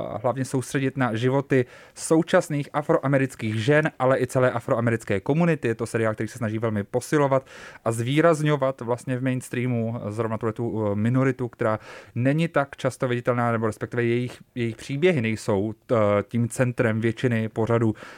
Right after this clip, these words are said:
na těch velkých amerických televizích. Je to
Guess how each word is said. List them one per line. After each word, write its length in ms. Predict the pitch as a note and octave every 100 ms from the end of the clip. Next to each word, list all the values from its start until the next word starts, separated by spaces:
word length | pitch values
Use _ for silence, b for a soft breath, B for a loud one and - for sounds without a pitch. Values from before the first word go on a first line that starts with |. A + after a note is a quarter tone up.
| -
na 60 |
těch 180 | A2+ A#2
velkých 340 | A2+ G#2+ A#2 -
amerických 440 | A2+ G#2+ - A2+
televizích. 480 | - G#2+ G#2 F#2+ F2+ B B B
Je 80 | A#2
to 360 | C#3 C3 A#2